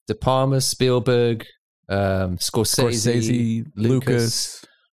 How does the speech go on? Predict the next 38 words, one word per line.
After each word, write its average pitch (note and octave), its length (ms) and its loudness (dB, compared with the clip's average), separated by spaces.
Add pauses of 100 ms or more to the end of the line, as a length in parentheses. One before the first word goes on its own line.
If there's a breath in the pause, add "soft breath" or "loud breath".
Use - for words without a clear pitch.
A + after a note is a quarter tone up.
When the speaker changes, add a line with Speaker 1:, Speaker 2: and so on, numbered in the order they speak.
(100)
Speaker 1:
who C3+ 140 2
all D3 240 2
came C#3 300 0
through B2+ 240 0
at A2 80 2
about A#2 340 0
the A#2+ 80 -2
same A2+ 300 0
time. G#2 360 0
Ra-, A2 240 2
well, G#2 300 -2
exactly C3 360 -4
the - 40 -2
same B2 100 2
Speaker 2:
Bob B2 120 0
Speaker 1:
time. A#2+ 160 2
Speaker 2:
Zemeckis. B2+ 760 0
Speaker 1:
Yeah. A2 320 0 (340)
Who C#3 80 2
were D3 60 4
all D#3 200 2
sitting D3 340 0
around C3 260 0
tables C3 380 0
and A2 80 0
talking A2+ 300 -2
about G#2+ 220 -2
their G#2 140 0
films A#2 340 -4
together. G2 460 -2 (380 soft breath)
And A#2 120 0
what B2 160 2
really E3 220 2
impressed C3+ 380 0
me A#2+ 120 2
actually A#2 320 -2
was G#2 180 0 (100)
w-, - 300 -8